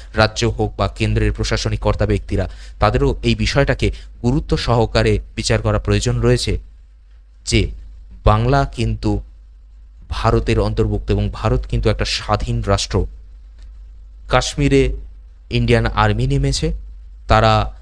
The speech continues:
সেই সমস্ত বিচ্ছিন্নতাবাদীকে দমন করেছে, সেই সমস্ত বিচ্ছিন্নতাবাদী শক্তি যারা কাশ্মীরকে উত্তপ্ত করার চেষ্টা করছিল,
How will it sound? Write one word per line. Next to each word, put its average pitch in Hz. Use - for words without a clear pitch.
সেই -
সমস্ত 170
বিচ্ছিন্নতাবাদীকে 127
দমন 104
করেছে, 135
সেই -
সমস্ত 117
বিচ্ছিন্নতাবাদী 113
শক্তি 110
যারা 104
কাশ্মীরকে 107
উত্তপ্ত -
করার 110
চেষ্টা 123
করছিল, 123